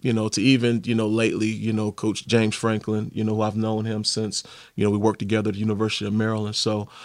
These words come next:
um, I've tried to take some from everybody that I've been, you know, been around, you know, whether, you know, it was a D two school or whether it was a mac school. You know, I think everybody has some value,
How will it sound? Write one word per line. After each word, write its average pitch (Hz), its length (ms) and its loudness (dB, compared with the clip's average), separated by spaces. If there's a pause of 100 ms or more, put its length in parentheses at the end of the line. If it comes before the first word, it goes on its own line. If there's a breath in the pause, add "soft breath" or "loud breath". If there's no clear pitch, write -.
(200 loud breath)
um, 156 240 4
I've 196 100 4
tried 165 200 6
to 123 80 2
take 131 280 6
some 117 380 4
from 110 160 0
everybody 113 480 4
that 107 160 0
I've 107 200 -2
been, 110 360 0
you 123 120 0
know, 107 120 2
been 113 180 0
around, 107 480 -4
you 110 80 -2
know, 107 140 0
whether, 110 480 2
you 113 80 -2
know, 107 80 2
it - 20 2
was 101 100 -2
a 104 60 -4
D 107 160 0
two 110 200 -6
school 110 520 2 (240 loud breath)
or 98 100 -2
whether 101 140 4
it - 20 4
was 104 120 0
a 98 80 -2
mac 107 260 0
school. 107 440 0
You 107 80 -2
know, 107 60 0
I 117 40 0
think 110 200 -2
everybody 110 380 -2
has 110 220 -4
some 107 160 -6
value, 107 480 -2